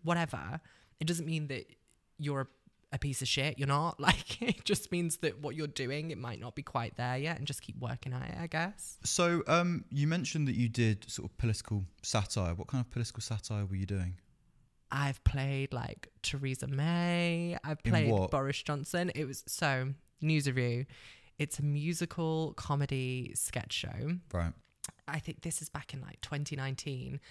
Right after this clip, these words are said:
Speaker 1: At that time, it was the world's longest running musical comedy sketch show.
Speaker 2: Oh, right, okay.
Speaker 1: So
Speaker 2: Oh.
Speaker 1: think, like, Saturday Night Live
Speaker 2: Right.
Speaker 1: meets Mock the Week
Speaker 2: Okay.
Speaker 1: meets, like,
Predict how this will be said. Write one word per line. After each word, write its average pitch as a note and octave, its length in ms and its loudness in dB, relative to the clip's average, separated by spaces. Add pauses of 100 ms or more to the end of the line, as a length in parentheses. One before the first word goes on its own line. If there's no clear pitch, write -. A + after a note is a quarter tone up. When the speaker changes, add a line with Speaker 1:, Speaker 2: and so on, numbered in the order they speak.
(200)
Speaker 1:
At D3+ 160 0
that D3+ 220 2
time, C3+ 580 0 (300)
it B2+ 80 -6
was D3+ 120 -2
the C#3+ 100 0
world's C3 420 -2
longest C3+ 600 0
running C3 300 2
musical C3 380 2
comedy B2 340 2
sketch - 300 -2
show. - 460 -2
Speaker 2:
Oh, B2+ 160 2
right, C3 260 0
okay. F#2 260 0
Speaker 1:
So A#2 200 4
Speaker 2:
Oh. D3+ 40 6
Speaker 1:
think, - 480 2
like, E3 600 2 (600)
Saturday F3+ 420 2
Night E3 220 2
Live C3+ 580 -2
Speaker 2:
Right. G2 220 4 (380)
Speaker 1:
meets D#3 420 -2
Mock D3+ 380 -2
the D#3+ 100 2
Week C#3 460 -2
Speaker 2:
Okay. G2+ 300 0 (400)
Speaker 1:
meets, C#3+ 760 -2 (720)
like, C#3 460 2